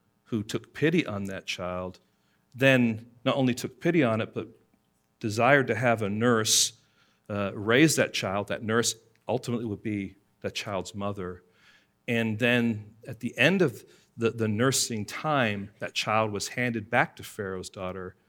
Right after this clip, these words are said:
and she adopted him and raised him as her own. And she named him Moses, which means to draw out. So there's all these things that are happening that we saw last week. Now,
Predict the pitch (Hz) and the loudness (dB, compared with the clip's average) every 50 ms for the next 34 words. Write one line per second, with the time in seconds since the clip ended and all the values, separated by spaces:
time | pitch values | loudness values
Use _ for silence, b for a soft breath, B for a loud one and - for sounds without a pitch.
0 | _ _ _ _ _ _ _ _ _ _ _ _ _ - 104 - - - 113 101 | _ _ _ _ _ _ _ _ _ _ _ _ _ -10 -4 -4 -2 0 0 -2
1 | 92 95 - 113 107 120 120 120 - 110 98 104 95 95 95 92 95 90 98 98 | -2 -2 0 2 2 2 2 0 -8 -10 -10 -8 -10 -8 -10 -10 -10 -6 -4 -4
2 | 98 101 98 87 - - 95 90 90 87 - 101 90 90 92 - - 104 - - | -4 -4 -4 -8 -10 -10 -10 -10 -10 -10 -10 -12 -12 -10 -10 -10 -10 -10 -8 -6
3 | 117 110 98 90 90 - - - 107 98 98 104 117 131 135 135 113 - 104 95 | -6 -4 -4 -6 -4 -4 -4 -4 -4 -4 -2 -2 0 0 0 -2 -4 -6 -10 -10
4 | 90 90 87 _ _ 98 95 98 101 110 113 110 107 - 92 82 - - 95 - | -10 -12 -14 _ _ -8 -4 -2 0 0 0 -2 -4 -6 -10 -12 -14 -16 -16 -14
5 | - 101 95 92 92 92 - - - _ _ _ _ _ _ _ _ _ _ _ | -10 -10 -8 -8 -8 -8 -10 -10 -12 _ _ _ _ _ _ _ _ _ _ _
6 | _ _ _ _ _ _ - - 107 - - 107 95 98 98 92 95 - 110 98 | _ _ _ _ _ _ -10 -10 -10 -8 -8 -8 -4 -2 0 0 0 -2 -2 -6
7 | 82 78 71 - _ _ _ - - - _ _ _ _ - - - 104 92 95 | -8 -8 -8 -12 _ _ _ -20 -20 -20 _ _ _ _ -14 -10 -8 -8 -8 -8
8 | 90 - - 131 156 185 202 202 175 135 - - 156 143 139 107 - 123 120 110 | -8 -2 0 2 4 6 6 4 4 0 0 0 0 -2 -2 -2 -4 -4 -4 -4
9 | - - 139 127 120 - - 110 101 104 95 110 101 - - - 120 110 104 104 | -2 -2 -2 -2 -2 -4 -8 -8 -8 -8 -8 -4 -4 -2 -2 -2 -2 0 0 0
10 | 104 - b b b _ - 101 95 98 95 87 87 - - - 107 95 95 90 | 0 -2 b b b _ -8 -4 -4 -4 -4 -4 -6 -8 -10 -12 -8 -6 -6 -6
11 | 80 80 - _ _ - - _ _ _ _ _ _ _ _ _ _ _ _ _ | -6 -8 -14 _ _ -20 -20 _ _ _ _ _ _ _ _ _ _ _ _ _
12 | _ _ _ _ _ _ _ _ _ _ _ _ _ 131 113 101 95 - | _ _ _ _ _ _ _ _ _ _ _ _ _ 0 0 0 0 -2